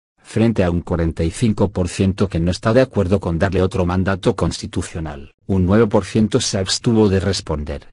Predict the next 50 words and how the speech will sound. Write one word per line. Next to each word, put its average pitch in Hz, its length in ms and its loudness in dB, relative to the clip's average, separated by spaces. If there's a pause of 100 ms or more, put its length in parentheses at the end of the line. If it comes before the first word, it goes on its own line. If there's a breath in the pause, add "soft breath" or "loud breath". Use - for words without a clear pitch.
(140)
La 98 120 -2
diputada 98 640 2
de 107 80 2
la 95 100 2
Alianza 101 420 2
Unidad 92 400 2
Demócrata 92 640 0
Fernanda 107 520 0
San 101 240 -2
Martín 110 380 4
opinó 95 420 2
que 95 120 0
la 85 100 2
diferencia 90 520 0
mínima 117 380 6
entre 92 220 0
los 92 180 -2
porcentajes 95 720 -2
del 85 140 -2
sí 139 280 0
y 117 40 2
del 92 240 0
no 92 160 2
es 107 80 0
llamativa. 87 720 -2 (140)
"Hay 117 120 4
una 123 140 6
gran 95 280 2
parte 113 340 0
de 90 100 0
la 85 100 -4
población 92 560 -2
que 95 140 -2
no 90 140 0
quiere 98 220 2
la 87 140 0
reelección 90 480 0
de 98 120 2
Evo 95 140 2
Morales 98 500 2
y 127 40 4
eso 117 220 0
sin 95 180 -2
haber 95 200 2
empezado 101 500 0
la 104 100 2
campaña 101 500 2
por 104 220 0
el 95 180 2
no". 78 220 -4